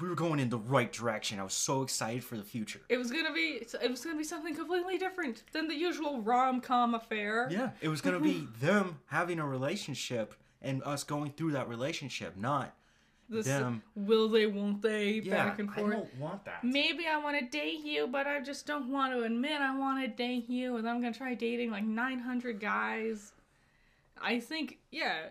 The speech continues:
Speaker 2: if we saw it from the perspective of people who are a couple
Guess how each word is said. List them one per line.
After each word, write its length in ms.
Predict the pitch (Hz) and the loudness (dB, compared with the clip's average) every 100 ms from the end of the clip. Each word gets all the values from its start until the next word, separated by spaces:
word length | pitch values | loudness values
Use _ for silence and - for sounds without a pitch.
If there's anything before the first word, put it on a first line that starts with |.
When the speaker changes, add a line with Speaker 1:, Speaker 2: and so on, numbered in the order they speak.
| - | -4
Speaker 2:
if 180 | 220 220 | -4 -2
we 100 | 269 | -4
saw 280 | 247 226 220 | 0 0 0
it 80 | |
from 160 | 208 202 | -2 -4
the 60 | 202 | -4
perspective 500 | 202 - 202 202 190 | -8 -8 -6 -6 -6
of 180 | 185 | -8
people 320 | - 208 202 190 | -8 -8 -6 -6
who 220 | 190 180 - | -6 -6 -4
are 500 | 165 175 170 - - _ _ _ - | -2 -2 -2 -6 -10 _ _ _ -8
a 120 | 196 | -8
couple 640 | - 208 214 170 156 170 | -6 -8 -6 -4 -4 -6